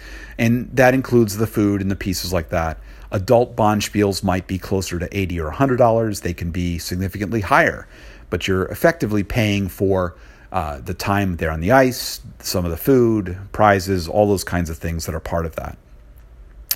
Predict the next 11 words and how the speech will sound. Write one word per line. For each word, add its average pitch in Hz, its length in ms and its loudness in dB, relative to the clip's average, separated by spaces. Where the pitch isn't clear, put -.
There 135 180 6
is 143 300 2
also 165 640 2
a, 98 240 -2
a - 180 -6
couple, 107 560 0
another 113 360 2
note, 95 260 2
I 92 120 -2
should 92 280 -6
say, 101 280 0